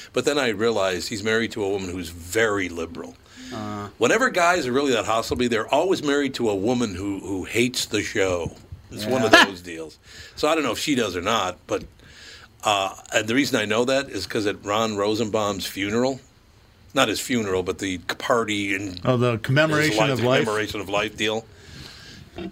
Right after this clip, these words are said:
Speaker 1: She came over and said hello and shook my hand, and then somebody told her who I was. I thought she was gonna choke to death 'cause she touched me.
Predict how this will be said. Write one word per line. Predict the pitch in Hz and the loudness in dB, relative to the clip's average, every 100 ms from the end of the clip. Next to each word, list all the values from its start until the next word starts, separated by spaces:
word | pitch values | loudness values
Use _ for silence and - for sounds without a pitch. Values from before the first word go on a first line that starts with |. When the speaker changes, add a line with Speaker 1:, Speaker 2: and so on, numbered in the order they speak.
| - | -8
Speaker 1:
She | - | -4
came | 127 143 131 | 2 2 4
over | 127 117 | 2 0
and | 95 | -2
said | 117 | -2
hello | 95 101 107 | 0 0 -2
and | 90 | -2
shook | 113 - | -4 -2
my | 95 | -4
hand, | 87 101 101 123 - | -2 -2 -2 -4 -6
and | 107 | -6
then | 101 95 | -4 -2
somebody | 123 104 95 | -2 -2 0
told | 98 101 | 2 2
her | |
who | 92 92 | 2 2
I | 90 | 2
was. | 90 107 127 135 - - | 2 0 -2 -8 -18 -2
I | 131 | -2
thought | 135 135 - | 0 -2 -2
she | |
was | 107 | -4
gonna | 98 85 | -4 -6
choke | - 98 92 | -4 -4 -4
to | 98 | -6
death | 87 87 | -6 -4
'cause | - 110 | -4 -4
she | 104 85 | -4 -8
touched | - 120 - - - | -2 -2 -2 -10 -10
me. | - | -10